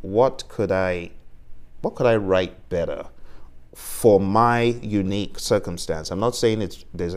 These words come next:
anything wrong with the manifesto, but I'm saying when you critique the manifesto, when you look at the manifesto and you say, "I'm gonna customize this to fit my own unique needs," uh,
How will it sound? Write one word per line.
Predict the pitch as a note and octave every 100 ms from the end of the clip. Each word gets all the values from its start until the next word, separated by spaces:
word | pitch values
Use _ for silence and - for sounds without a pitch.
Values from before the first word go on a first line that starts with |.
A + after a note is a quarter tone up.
| -
anything | G2 F#2+ F#2+ F2+
wrong | F#2
with | E2+
the | E2
manifesto, | E2 D#2+ - A#2+ - D#2+ D2 - - - - -
but | F#2+
I'm | G2+
saying | - B2 A2+ G2+
when | G2 G2+
you | G2
critique | - G#2 F#2 - C3 C#3 A#2+
the | G2
manifesto, | F2 F2 - F2 E2 - F2
when | G2+
you | G2+ G2 F#2+ - - - -
look | C3 -
at | C#3
the | G#2+
manifesto | G2+ G2 - G2+ G2+ A2+
and | F#2+
you | F2
say, | - F#2+
"I'm | F2+ G2
gonna | A#2 A2+
customize | - C3 - A#2 G2+ F#2 F#2 -
this | F2+ F2 -
to | F#2+ F2+ F2 - - - -
fit | - - A2+
my | G#2 G2
own | G2+ G2 E2+ -
unique | F#2+ F2 F#2 -
needs," | G2 C3 G#2 F#2+ - - - - - - -
uh, | F#2 F2